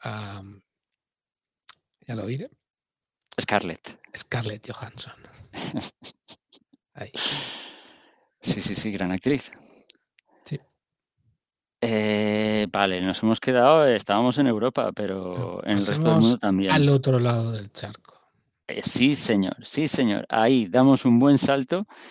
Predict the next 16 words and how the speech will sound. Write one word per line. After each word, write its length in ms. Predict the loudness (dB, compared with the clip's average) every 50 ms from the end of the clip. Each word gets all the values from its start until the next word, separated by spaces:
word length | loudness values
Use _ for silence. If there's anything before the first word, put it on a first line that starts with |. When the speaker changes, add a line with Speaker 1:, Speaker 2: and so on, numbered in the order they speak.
| -20 -20 -20 -20 -20 -20 -20 -20 _ _ 0
Speaker 2:
y, 680 | 0 2 2 2 2 0 0 0 0 0 0 -2 -2 -6
eh, 120 | -10 -10 -6
como, 520 | -4 -2 0 0 2 2 2 0 0 -2 -4
como 280 | -4 -4 -4 -2 -4 -4
has 300 | -6 -8 -8 -10 -8 -8
dicho 260 | -8 -8 -4 -2 0
antes, 480 | 0 2 2 2 2 2 0 -2 -6 -10 _ _ -8
eh, 720 | -6 -4 -4 -4 -6 -6 -8 -8 -8 -8 -8 -8 -10 -12 -8 -4
en, 460 | -2 0 0 0 0 -2 -2 -6 -8
en 260 | -8 -8 -6 -4 -4 -4
el 140 | -4 -4 -4
actual 840 | -4 -6 -6 -10 -10 -4 2 4 6 6 6 6 4 2 0 -2 -4 _ _ _ _ _ _ _ _ -10
yacimiento 680 | -4 -2 0 0 0 2 4 6 6 6 4 4 0
chileno 500 | -4 -6 -4 -2 0 2 2 2 2 0
de 260 | -2 -2 -4 -4 -4
Ovalle, 440 | -4 0 2 2 4 4 2 -2 -4